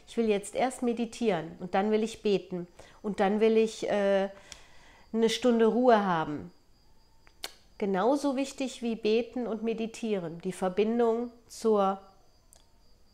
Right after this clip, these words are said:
höheren Ebene, zu der Ebene, die sowieso spirituell ist, die sowieso da ist, die sowieso das Licht hat.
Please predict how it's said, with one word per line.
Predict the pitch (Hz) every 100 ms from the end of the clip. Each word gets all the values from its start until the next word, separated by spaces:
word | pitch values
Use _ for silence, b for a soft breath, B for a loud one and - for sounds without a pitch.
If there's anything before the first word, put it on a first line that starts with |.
| -
höheren | 262 262 226 208
Ebene, | - 180 175 - - - - - b b
zu | - 240
der | 220 226
Ebene, | 196 190 180
die | 175
sowieso | 170 165 156 160 320
spirituell | - - 165 160 180 151 151
ist, | 147 -
die | 185
sowieso | 185 185 175 196 277
da | 233 165
ist, | - 127 - - B B
die | 196
sowieso | 196 190 160 240
das | 349 285 -
Licht | 165 160 -
hat. | - -